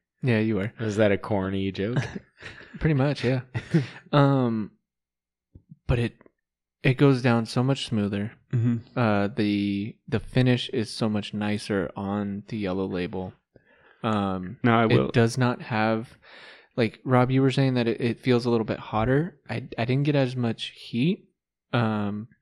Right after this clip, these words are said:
Speaker 2: I
Speaker 1: but
Speaker 2: get
Speaker 1: the
Speaker 2: more
Speaker 1: spice,
Speaker 2: burn, I
Speaker 1: the
Speaker 2: should
Speaker 1: spice
Speaker 2: say.
Speaker 1: came, y-, yeah, but I mean, I got more spice,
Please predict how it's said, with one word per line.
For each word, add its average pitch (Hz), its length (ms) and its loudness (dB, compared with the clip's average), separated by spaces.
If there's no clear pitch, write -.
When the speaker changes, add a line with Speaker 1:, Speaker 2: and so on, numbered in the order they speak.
Speaker 2:
I 110 60 -2
Speaker 1:
but 113 80 8
Speaker 2:
get 113 80 4
Speaker 1:
the 110 60 4
Speaker 2:
more 107 80 6
Speaker 1:
spice, - 320 2
Speaker 2:
burn, 90 100 -2
I - 60 -2
Speaker 1:
the - 60 -2
Speaker 2:
should - 160 -2
Speaker 1:
spice 196 160 2
Speaker 2:
say. 85 120 -2
Speaker 1:
came, 156 260 0
y-, 175 80 -6
yeah, 165 300 6
but 151 140 2
I 143 40 6
mean, 151 180 2
I 117 160 2
got 214 200 -2
more 151 180 2
spice, - 760 -4